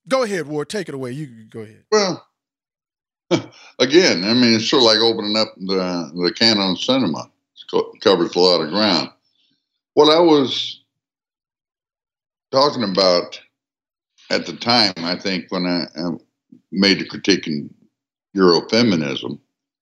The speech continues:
Speaker 2: had to do with a definite strategy that was undertaken to promote something w-, within the settler society, the Euro-American society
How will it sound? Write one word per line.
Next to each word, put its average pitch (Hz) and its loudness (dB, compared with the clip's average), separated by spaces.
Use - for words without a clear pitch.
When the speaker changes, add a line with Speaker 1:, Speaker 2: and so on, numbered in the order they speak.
Speaker 2:
had 104 2
to 78 -8
do 104 6
with 87 0
a 98 0
definite 117 2
strategy 92 0
that 87 -6
was 85 -4
undertaken 95 -2
to 92 0
promote 101 2
something 92 -2
w-, 92 -10
within 117 4
the 107 2
settler 95 0
society, 85 -2
the 85 -2
Euro-American 92 0
society 78 0